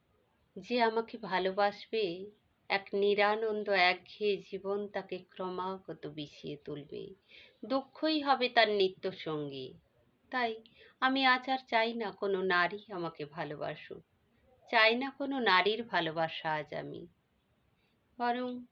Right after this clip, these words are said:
এই আছি আমি এই থাকি, এই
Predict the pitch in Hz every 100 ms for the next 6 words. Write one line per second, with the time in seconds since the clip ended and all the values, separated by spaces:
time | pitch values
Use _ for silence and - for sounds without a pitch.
0 | _ _ _ _ _ _ - 233 240 254
1 | 208 208 - 202 196 196 196 196 190 -
2 | 180 - 175 175 196 _ _ - _ 214
3 | 214